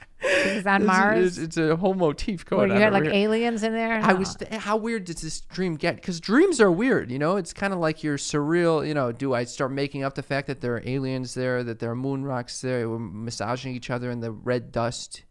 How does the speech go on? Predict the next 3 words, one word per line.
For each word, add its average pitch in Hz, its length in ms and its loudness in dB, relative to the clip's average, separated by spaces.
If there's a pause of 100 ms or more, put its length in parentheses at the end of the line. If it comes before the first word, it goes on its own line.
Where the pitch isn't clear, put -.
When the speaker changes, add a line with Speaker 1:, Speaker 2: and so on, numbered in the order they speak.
(160)
Speaker 2:
you 151 100 -4
know? 127 220 -4 (1120)
Speaker 1:
Ironically, 175 840 -4